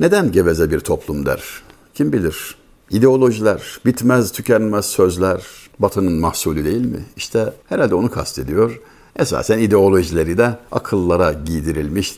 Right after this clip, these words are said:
deli gömlekleridir diye tarif eden de odur. Bizde suskunluk esastır. Çok söz pek tasvip edilmez. "Deprenmeden dil dudak, sözü işiten gelsin."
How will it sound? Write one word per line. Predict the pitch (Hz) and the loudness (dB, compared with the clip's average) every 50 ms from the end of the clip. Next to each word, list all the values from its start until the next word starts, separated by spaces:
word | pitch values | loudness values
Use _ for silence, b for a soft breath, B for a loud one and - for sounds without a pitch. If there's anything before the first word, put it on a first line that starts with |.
| 80 82 | 0 2
deli | 92 101 107 110 80 | 2 2 2 2 0
gömlekleridir | 78 73 73 71 69 67 - - - - 76 73 78 78 69 67 62 64 | 0 -2 -2 -4 -6 -6 -8 -12 -10 -8 -6 -4 -4 -4 -4 -6 -8 -6
diye | 69 71 65 | -6 -6 -4
tarif | - 107 101 95 82 73 - - | -4 -4 -4 -2 -2 -4 -4 -6
eden | 65 64 73 90 120 | -8 -6 -6 -4 0
de | 139 131 | 2 0
odur. | 85 - - - - - - - - _ _ | 0 0 -2 -12 -16 -20 -20 -20 -20 _ _
Bizde | 160 165 165 208 196 | -2 2 2 2 2
suskunluk | - - - - - 175 180 175 175 156 | 2 -2 -4 -2 -2 0 0 2 2 2
esastır. | 117 - - 71 - - - - - - - - - - _ | 2 2 0 -4 -4 -4 -8 -8 -8 -8 -10 -18 -20 -20 _
Çok | - - 147 - - | -2 -2 -2 -2 -2
söz | - - 156 147 123 - | -2 0 0 0 0 2
pek | - 123 107 - - - - - - | 0 0 0 0 -6 -14 -18 -10 -2
tasvip | - - - - 107 104 98 98 | -2 0 0 2 2 4 4 4
edilmez. | 98 90 95 92 87 87 82 80 - - - - - - - - | 4 4 2 0 2 0 0 -2 -2 -6 -6 -6 -8 -10 0 2
"Deprenmeden | 107 104 - - 87 110 104 101 98 95 95 90 90 87 85 82 78 | 2 2 2 2 0 2 2 2 2 2 2 4 4 2 2 0 0
dil | 87 90 80 80 80 | 0 -2 -2 0 0
dudak, | 92 92 85 98 92 - - - - | 0 2 2 2 0 0 -8 -12 -4
sözü | - - 101 87 90 90 | 0 0 0 0 0 -2
işiten | 80 82 - 92 - - 98 82 80 | -2 -2 -4 -4 -2 0 0 0 0
gelsin." | 76 80 73 69 - - 87 80 71 60 | -2 -2 -4 -4 -6 -6 -6 -6 -6 -8